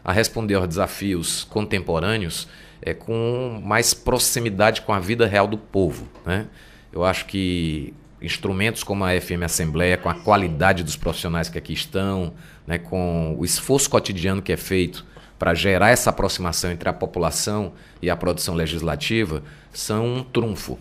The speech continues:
nessa tarefa nossa de modernizar o parlamento. Parabéns a todos vocês e obrigado pelo convite.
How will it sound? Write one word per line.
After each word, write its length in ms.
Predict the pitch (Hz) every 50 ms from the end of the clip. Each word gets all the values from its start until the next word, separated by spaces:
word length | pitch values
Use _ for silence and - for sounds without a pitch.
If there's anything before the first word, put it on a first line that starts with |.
| - - - -
nessa 380 | 73 82 85 90 87 - - 87
tarefa 480 | - - 87 85 85 85 85 - 92 90
nossa 340 | 87 85 85 85 - -
de 280 | 85 85 87 92 90 85
modernizar 600 | 85 82 87 85 82 82 87 90 85 80 82 82
o 40 | 82
parlamento. 480 | - - 82 90 92 90 69 58 57
Parabéns 400 | - - 95 98 90 87 95 95
a 60 | 95 95
todos 200 | - 95 85 90
vocês 400 | 92 90 - - - - 53 62
e 60 | 85
obrigado 360 | 85 82 104 90 87 90 87
pelo 140 | - 98 92
convite. 460 | - 101 90 71 69 - - -